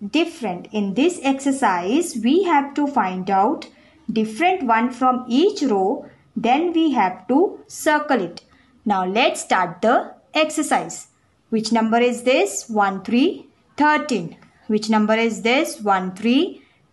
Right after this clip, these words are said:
thirteen. Which number is this? One, three, thirteen. Which number is this? Number three. Now in the first row, which number is different? Yes, number three is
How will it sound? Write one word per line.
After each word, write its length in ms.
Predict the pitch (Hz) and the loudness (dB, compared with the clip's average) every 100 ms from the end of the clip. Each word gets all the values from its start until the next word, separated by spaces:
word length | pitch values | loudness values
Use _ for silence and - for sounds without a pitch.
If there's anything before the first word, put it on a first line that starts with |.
| - | 0
thirteen. 640 | 269 294 285 233 175 170 - _ _ | 2 4 2 -4 -6 -10 -18 _ _
Which 220 | 202 202 | -2 0
number 240 | 220 220 226 | 2 2 2
is 300 | 240 233 - | 2 0 0
this? 400 | 254 320 - - | 0 0 -4 -4
One, 280 | 185 175 | -4 -4
three, 440 | 175 214 262 381 - _ _ _ _ - | -4 0 0 0 -6 _ _ _ _ 0
thirteen. 600 | 277 285 277 208 170 170 | 2 2 0 -4 -6 -4
Which 200 | 196 202 | -4 -2
number 240 | 220 220 | 0 2
is 260 | 233 240 233 | 2 2 2
this? 340 | 254 349 392 | 0 0 0
Number 600 | 240 185 180 180 320 - - _ _ | 0 0 -2 0 0 0 -8 _ _
three. 480 | - 277 285 180 - | -4 0 2 0 -8
Now 260 | - 190 190 | -6 -2 0
in 100 | 196 | 0
the 100 | 214 | -2
first 460 | 220 208 196 - 233 | -2 0 -2 -2 0
row, 340 | 254 370 - - _ - | 2 0 -4 -20 _ -2
which 220 | 202 208 | -2 2
number 280 | 220 220 233 | 2 2 2
is 180 | 247 240 | 2 0
different? 560 | 247 - 277 349 - - _ _ _ _ - | -2 0 0 0 -2 -14 _ _ _ _ -6
Yes, 600 | 208 262 254 190 170 - | 0 2 2 0 -4 -6
number 300 | 185 180 185 | -6 -4 -6
three 460 | 208 190 196 247 | -4 -4 0 0
is 260 | 415 - | 0 -2